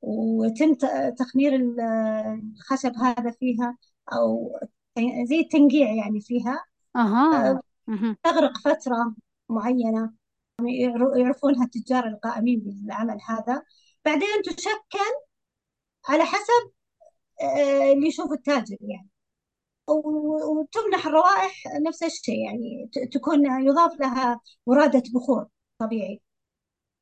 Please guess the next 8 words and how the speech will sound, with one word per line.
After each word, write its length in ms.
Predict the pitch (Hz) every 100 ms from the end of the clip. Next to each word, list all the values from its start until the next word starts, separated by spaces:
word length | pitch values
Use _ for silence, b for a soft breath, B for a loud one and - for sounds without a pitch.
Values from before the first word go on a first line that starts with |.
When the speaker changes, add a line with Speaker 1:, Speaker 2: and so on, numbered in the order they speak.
| _
Speaker 2:
مهم. 260 | 233 196 226
Speaker 1:
علشان 480 | 247 226 359 370 -
تنتج 380 | 294 - 302 254
لنا 180 | 269 247
الرائحة 460 | 240 247 247 - 233
اللي 160 | 226
إحنا 480 | 233 247 226 220 220 214 214 220 226 233 _ _ -
ناخذها 420 | 240 247 226 202